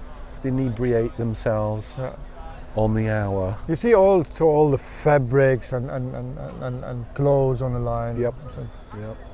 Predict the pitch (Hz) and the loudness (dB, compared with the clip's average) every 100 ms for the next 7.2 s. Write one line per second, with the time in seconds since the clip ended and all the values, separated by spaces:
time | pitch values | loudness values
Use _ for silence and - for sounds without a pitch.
0 | - - 160 - 196 180 135 175 160 - | -14 -6 -4 4 6 6 4 6 6 4
1 | 139 143 - 135 127 123 113 117 123 117 | 0 0 2 2 4 2 0 -4 -4 -2
2 | 113 110 135 143 110 - 170 - - 113 | -2 -4 -6 -8 -10 -8 -8 -8 -4 -2
3 | 107 - - 131 131 143 143 143 143 143 | -4 -4 -2 4 6 6 4 6 8 8
4 | 143 139 - - - - 120 151 131 127 | 6 2 -4 -16 -8 -4 2 4 4 2
5 | - 139 147 143 135 139 139 - 160 156 | -2 4 6 6 8 8 8 4 0 2
6 | 156 156 135 - - 104 104 104 104 120 | 4 2 0 -6 -10 -8 -6 -6 -6 -2
7 | 135 135 | 2 2